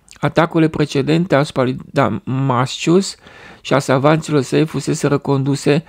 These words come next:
de entuziasmul local, ba o bandă violentă de călugări alexandrini, ba un demnitar local, dar acest atac era ceva nou, nu era consecința entuziasmului unei puteri locale ostile, venea sub formă legală,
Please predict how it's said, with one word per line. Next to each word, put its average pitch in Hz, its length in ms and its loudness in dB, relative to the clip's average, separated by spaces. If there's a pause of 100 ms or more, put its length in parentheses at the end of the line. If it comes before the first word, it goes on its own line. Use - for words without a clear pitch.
(220)
de - 300 2
entuziasmul 147 880 2
local, 147 460 2 (300)
ba 196 200 4
o 170 100 4
bandă 143 300 0
violentă 131 600 0
de 135 120 2
călugări 131 500 2
alexandrini, 131 680 2 (380)
ba 165 180 4
un 143 360 0
demnitar 135 520 2
local, 147 480 -2 (580)
dar 156 180 0
acest 208 300 0
atac 160 420 2
era 156 240 2
ceva 160 320 0
nou, 165 320 2 (320)
nu 170 120 0
era 165 160 4
consecința 151 680 0
entuziasmului 139 880 -2
unei 135 200 -2
puteri 139 420 0 (300)
locale 131 420 2
ostile, 131 440 -2 (280)
venea 170 280 2
sub 208 220 -2
formă 185 640 2
legală, 165 580 2